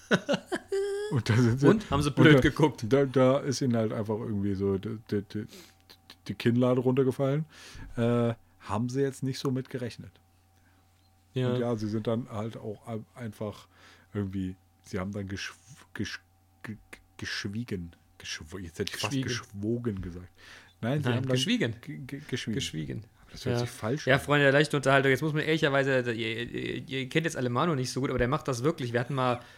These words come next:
Speaker 1: wir hatten mal eines Abends ein fantastisches Erlebnis, als man noch rausgehen und sich betrinken durfte auf freier Wildbahn. Wir waren, wir waren essen irgendwo, oder?
Speaker 2: Ich weiß nicht,
Speaker 1: Haben wir
Speaker 2: ich
Speaker 1: nicht
Speaker 2: hab
Speaker 1: irgendwo einen
Speaker 2: ab,
Speaker 1: Hub-,
Speaker 2: ich
Speaker 1: ich
Speaker 2: hatte
Speaker 1: meine
Speaker 2: am Freitag schon,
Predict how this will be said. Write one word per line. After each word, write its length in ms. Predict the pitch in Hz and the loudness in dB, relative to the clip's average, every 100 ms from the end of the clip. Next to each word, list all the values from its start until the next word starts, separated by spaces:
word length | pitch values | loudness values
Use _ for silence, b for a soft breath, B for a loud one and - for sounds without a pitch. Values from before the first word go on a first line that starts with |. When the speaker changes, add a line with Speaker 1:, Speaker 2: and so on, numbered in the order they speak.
| B | B
Speaker 1:
wir 80 | 117 | -2
hatten 100 | 117 | 0
mal 220 | 135 131 127 | 2 2 2
eines 300 | 131 143 - | 2 0 0
Abends 400 | 117 151 156 - | 2 2 2 -4
ein 180 | 127 131 | -4 -2
fantastisches 640 | 131 127 156 - 160 143 | -2 0 -2 0 -4 -2
Erlebnis, 420 | 135 156 175 127 | 0 0 0 -4
als 160 | 123 - | -2 -2
man 80 | |
noch 160 | 127 104 | -2 2
rausgehen 500 | 104 208 - 143 143 | 4 4 4 0 0
und 120 | 135 | -2
sich 160 | 135 - | -4 -6
betrinken 420 | 127 - 190 160 | -6 2 2 2
durfte 320 | 127 127 - | 0 0 0
auf 140 | 123 117 | -4 -2
freier 280 | 120 120 | 0 0
Wildbahn. 440 | 120 120 131 139 202 B B B - | 0 -2 0 0 0 B B B 2
Wir 160 | 160 | 4
waren, 180 | 160 147 110 | 4 2 2
wir 80 | |
waren 120 | 113 - | 2 2
essen 240 | 208 302 | 0 2
irgendwo, 360 | 127 127 117 113 147 | 2 2 2 2 2
oder? 240 | 311 - _ _ _ _ _ _ _ _ - | 0 -4 _ _ _ _ _ _ _ _ -8
Speaker 2:
Ich 80 | 95 | -2
weiß 180 | 143 | -2
nicht, 80 | 127 | 0
Speaker 1:
Haben 80 | 117 | 0
wir 60 | 160 | 0
Speaker 2:
ich 60 | |
Speaker 1:
nicht 20 | |
Speaker 2:
hab 80 | 135 | 0
Speaker 1:
irgendwo 140 | 170 185 | 0 2
einen 80 | 127 | 2
Speaker 2:
ab, 120 | 165 | 0
Speaker 1:
Hub-, 160 | 160 123 | -4 -4
Speaker 2:
ich 80 | 120 | 0
Speaker 1:
ich 80 | |
Speaker 2:
hatte 100 | 135 | 0
Speaker 1:
meine 240 | 123 170 190 | 2 2 2
Speaker 2:
am 60 | |
Freitag 320 | 143 170 175 - | 0 -2 -4 -2
schon, 360 | 143 135 151 | -2 0 -2